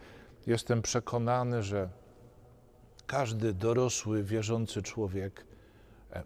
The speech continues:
ma powód, żeby poprosić o taką modlitwę,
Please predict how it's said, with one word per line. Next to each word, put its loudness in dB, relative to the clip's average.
ma 0
powód, 6
żeby 6
poprosić 2
o -2
taką -4
modlitwę, 2